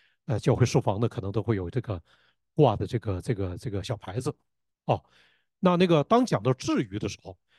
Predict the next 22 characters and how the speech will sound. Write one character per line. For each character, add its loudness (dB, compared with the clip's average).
其 -2
实 -2
是 -4
就 -6
在 -2
区 -8
分 0
另 -2
外 -4
一 -8
种 -14
状 -8
况。 -20
那 2
约 4
书 6
亚 4
其 -2
实 0
当 2
时 -2
的 2